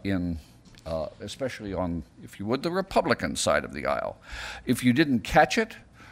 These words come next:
Roger's article in the New York Times on Friday, you know, that bad and totally failing newspaper that nobody reads, uh, uh, on no good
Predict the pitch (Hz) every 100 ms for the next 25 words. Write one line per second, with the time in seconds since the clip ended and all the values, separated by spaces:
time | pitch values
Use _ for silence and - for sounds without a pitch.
0 | - - 127 123 123 113 - 117 127 135
1 | 190 196 - - - 98 101 95 92 92
2 | 107 107 101 - - 180 151 135 101 -
3 | - 95 87 85 - 110 92 90 101 147
4 | - 110 95 87 82 90 87 - - -
5 | 95 104 95 90 85 82 - 110 101 82
6 | - 95 90 85 87 104 - - - 90
7 | 78 - 98 90 90 85 143 160 160 -
8 | - - - - - - 131 131 131 123
9 | - - - 131 131 123 110 - - _
10 | _ - 139 131 131 127 - - - -
11 | 120 123 143 143 143 147 - 104 98 131
12 | 123